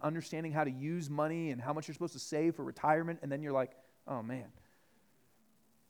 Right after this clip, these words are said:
Maybe you didn't know anything about relationships, and you thought that you were great at relationships, and then you got in one, and then you were like, "Oh, man, I don't know nothing about this."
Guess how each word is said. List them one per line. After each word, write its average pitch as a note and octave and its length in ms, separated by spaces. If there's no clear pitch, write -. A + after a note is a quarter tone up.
Maybe G3+ 160
you A#3 60
didn't F3+ 120
know G#3 300
anything E3+ 440
about C3+ 480
relationships, D#3 880
and C3+ 100
you G3 100
thought G3+ 480
that D#3 100
you F3+ 100
were E3 80
great E3+ 320
at F#3 80
relationships, C3+ 720
and C#3+ 60
then D#3+ 100
you E3 60
got E3 200
in G3+ 200
one, B2+ 240
and C3+ 80
then D#3 120
you E3 80
were D#3+ 60
like, D#3 160
"Oh, E3+ 140
man, F3 360
I D3 100
don't E3 200
know E3 140
nothing G3 420
about F3+ 320
this." - 420